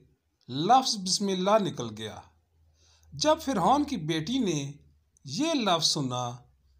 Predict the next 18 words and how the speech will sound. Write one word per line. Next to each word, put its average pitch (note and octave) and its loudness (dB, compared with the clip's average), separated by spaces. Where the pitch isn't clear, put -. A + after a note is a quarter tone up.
तो G#3+ -16
उसने G#3+ 2
कहा A2 -6
कि A#3+ -6
"ये D4 2
तूने D4 2
क्या D4+ 4
कहा? A#2+ -4
तेरा D4 4
रब C#4 4
तो A#3+ 2
मेरा G#3 4
बाप C#3 2
फ़िरौन F3+ 0
है A2 -6
और C4+ 4
तूने D#4+ 2
ये C4+ -2